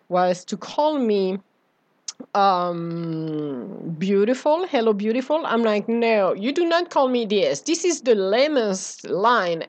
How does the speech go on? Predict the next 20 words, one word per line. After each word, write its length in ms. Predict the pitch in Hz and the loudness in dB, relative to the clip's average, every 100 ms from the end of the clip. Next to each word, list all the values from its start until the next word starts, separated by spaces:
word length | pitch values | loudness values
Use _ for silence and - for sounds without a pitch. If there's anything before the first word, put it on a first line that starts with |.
| - | 0
ever 360 | 247 247 240 233 | 2 4 2 2
in 220 | 220 220 | 2 0
a 60 | |
book. 540 | 196 196 147 - - - _ _ _ _ _ _ | 2 0 0 -2 -14 -20 _ _ _ _ _ _
You 180 | 196 359 | 0 0
call 220 | 339 311 | 4 4
me 180 | 285 294 | 4 0
by 160 | 240 226 | 0 2
my 160 | 214 | 2
first 380 | 214 214 214 - | 2 0 0 0
name, 200 | 240 247 | 0 0
or 40 | |
so 240 | 214 - 185 | -2 -2 -2
just 260 | 196 214 | 0 -2
say, 120 | - 196 | -2 0
'Hello 360 | 214 208 208 | 2 2 0
there, 280 | 202 175 175 | 0 0 0
how 160 | 175 185 | 0 -2
you 200 | 185 202 | 0 0
doing? 500 | 208 160 113 - | 0 -2 -4 -6